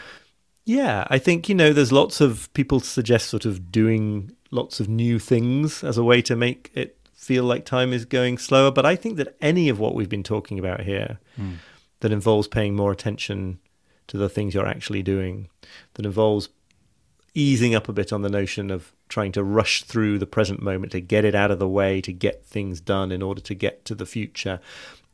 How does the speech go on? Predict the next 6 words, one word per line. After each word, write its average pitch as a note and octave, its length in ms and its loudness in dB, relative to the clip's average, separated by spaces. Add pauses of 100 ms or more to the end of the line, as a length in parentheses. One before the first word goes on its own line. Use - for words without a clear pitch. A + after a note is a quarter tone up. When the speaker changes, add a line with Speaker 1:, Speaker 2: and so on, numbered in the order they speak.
(120)
Speaker 1:
Any D3+ 480 4 (160)
move A2+ 260 0
you G2+ 100 0
make G2 440 -4 (100)
against G2+ 480 -2
that G2+ 240 -4